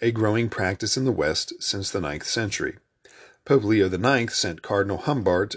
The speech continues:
and two other le-, legates, legates to the East to end the dispute.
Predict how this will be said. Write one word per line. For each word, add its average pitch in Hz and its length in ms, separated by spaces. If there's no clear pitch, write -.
and 117 160
two 156 220
other 123 180
le-, 90 220
legates, - 560
legates 110 640
to 135 100
the 120 100
East 85 460
to 139 220
end 131 340
the 135 100
dispute. 117 640